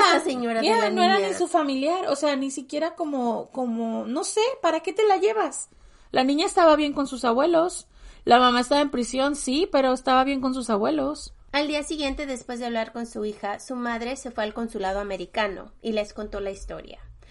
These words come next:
Speaker 2: Agarró los documentos de Cynthia y pudo agarrar un pasaporte de emergencia para ella y para su niña.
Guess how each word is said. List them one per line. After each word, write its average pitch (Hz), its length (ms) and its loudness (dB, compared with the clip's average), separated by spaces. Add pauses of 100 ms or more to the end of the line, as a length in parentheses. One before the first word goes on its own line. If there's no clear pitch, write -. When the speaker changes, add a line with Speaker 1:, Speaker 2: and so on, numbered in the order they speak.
(300)
Speaker 2:
Agarró 220 300 2
los 220 180 -2
documentos 196 540 -6
de 196 100 -8
Cynthia 233 600 -4
y 240 100 -6
pudo 262 260 -4
agarrar 226 360 -2
un 226 100 -6
pasaporte 208 600 -8
de 226 80 -4
emergencia 202 680 -6
para 190 240 -10
ella 294 420 -2
y 220 100 -10
para 196 260 -10
su 196 180 -12
niña. 208 360 -8